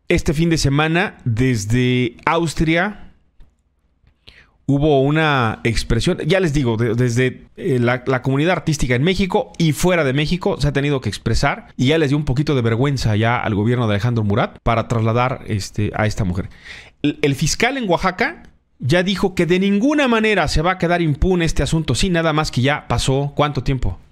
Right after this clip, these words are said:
¿Cuánto tiempo pasó del ataque?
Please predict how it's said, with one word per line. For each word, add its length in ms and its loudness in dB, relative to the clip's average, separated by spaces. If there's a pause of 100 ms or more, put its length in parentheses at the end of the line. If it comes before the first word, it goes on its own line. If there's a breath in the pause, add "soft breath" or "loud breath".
(960)
¿Cuánto 320 -2
tiempo 300 -2
pasó 320 -4 (600)
del 140 0
ataque? 520 -2